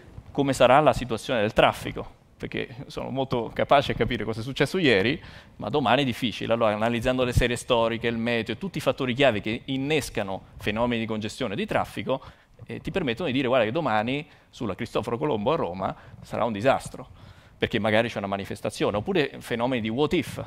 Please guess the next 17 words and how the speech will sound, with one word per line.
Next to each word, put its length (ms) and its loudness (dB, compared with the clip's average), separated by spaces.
cioè 140 -10
se 120 -8
c'è 120 -2
una 120 2
manifestazione, 840 0
chiudo 260 -2
questa 220 -4
strada, 320 0
cosa 220 -6
succede? 440 -2
Se 100 -6
inverto 340 0
questo 180 -4
senso 320 -4
unico, 260 -4
cosa 220 -6
succede? 480 -2